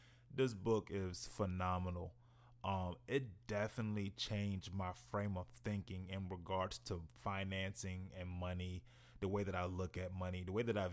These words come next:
view money, the way that I, uh, you know, look at jobs and anything else. And this is one of the main takeaways from the book that I got is turn your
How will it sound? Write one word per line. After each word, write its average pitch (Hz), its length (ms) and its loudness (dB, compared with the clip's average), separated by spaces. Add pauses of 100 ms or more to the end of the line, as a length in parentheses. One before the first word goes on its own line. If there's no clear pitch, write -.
view 92 240 -2
money, 90 260 0
the 92 100 -4
way 101 180 0
that 98 140 0
I, 92 320 2 (440)
uh, 92 460 2 (100)
you 113 80 0
know, 101 140 0
look 95 260 -2
at 95 220 -4
jobs 95 840 2
and 98 160 -4
anything 95 420 -2
else. 90 380 0 (680)
And 101 640 2 (800)
this 131 320 6
is 123 260 8
one 147 160 6
of 147 80 4
the 113 140 6 (280)
main 117 280 4
takeaways 107 580 6
from 107 160 2
the 95 80 2
book 98 460 4 (240)
that 98 160 4
I 92 120 4
got 92 480 2
is 95 540 2 (540)
turn 143 420 8
your 98 720 8